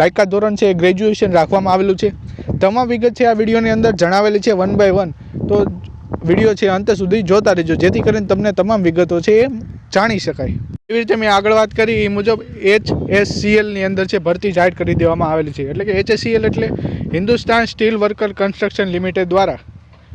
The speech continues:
કુલ અલ-, અલગ અલગ પ્રકારની છપ્પન જેટલી જગ્યાઓ છે જેની ઉપર ભરતી ભરાવા જઈ રહી છે,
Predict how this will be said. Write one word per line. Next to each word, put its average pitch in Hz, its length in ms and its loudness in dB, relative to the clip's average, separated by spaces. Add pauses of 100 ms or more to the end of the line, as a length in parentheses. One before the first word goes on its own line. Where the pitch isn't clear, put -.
કુલ 202 160 2 (160)
અલ-, 208 220 4
અલગ 202 240 2
અલગ 196 180 2
પ્રકારની 196 380 -2
છપ્પન 190 320 -4
જેટલી 180 240 -2
જગ્યાઓ 170 340 0
છે 202 160 -2
જેની 175 240 -2
ઉપર 170 180 -2
ભરતી 160 280 -4
ભરાવા 160 340 0
જઈ 165 160 0
રહી 135 160 -8
છે, 135 80 -12